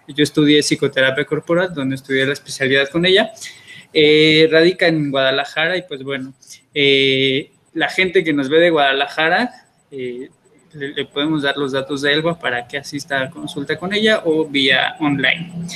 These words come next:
Y pues bueno, vamos a empezar a hablar de, de este tema que desde cuándo quería hablar contigo, Elba. Eh, madres de verdad. Hay, hay, considero que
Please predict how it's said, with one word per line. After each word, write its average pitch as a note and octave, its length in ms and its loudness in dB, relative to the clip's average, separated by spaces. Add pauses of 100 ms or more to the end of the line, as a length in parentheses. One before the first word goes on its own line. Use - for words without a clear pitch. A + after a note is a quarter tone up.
(320)
Y F#3 80 2
pues F#3+ 180 2
bueno, A3+ 200 4
vamos C4+ 200 4
a - 20 4
empezar F3+ 360 2
a - 20 4
hablar F3 300 2 (520)
de, C#3+ 380 -4
de C#3+ 140 -2
este D3 180 -14
tema D#3 260 -8
que C#3 220 -8
desde C3 300 -10
cuándo D3+ 280 -10
quería C#3 300 -2
hablar C#3+ 480 -6
contigo, C#3+ 400 -6
Elba. C#3+ 420 -4 (760)
Eh, C#3 280 4
madres G3 360 4
de D3+ 80 6
verdad. B2+ 440 2 (300)
Hay, G#3 200 6
hay, G3 480 4 (220)
considero F#3 600 2
que G#3+ 360 -2